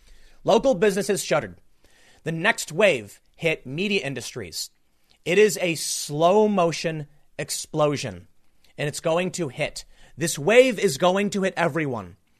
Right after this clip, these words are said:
You may feel like you're not affected right now, but it is coming to your industry because this disruption in, in mainstream life, Main Street businesses, is gonna move outward. The next big hit we're gonna see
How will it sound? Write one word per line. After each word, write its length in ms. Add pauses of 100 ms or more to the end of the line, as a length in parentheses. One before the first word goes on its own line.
(240)
You 140
may 160
feel 240
like 200
you're 60
not 140
affected 400
right 240
now, 180
but 180
it 160
is 140
coming 460
to 100
your 160
industry 540 (260)
because 320
this 220
disruption 720 (240)
in, 220
in 180
mainstream 560
life, 280
Main 260
Street 340
businesses, 560 (340)
is 100
gonna 160
move 220
outward. 400 (800)
The 80
next 380 (360)
big 220
hit 160
we're 100
gonna 160
see 360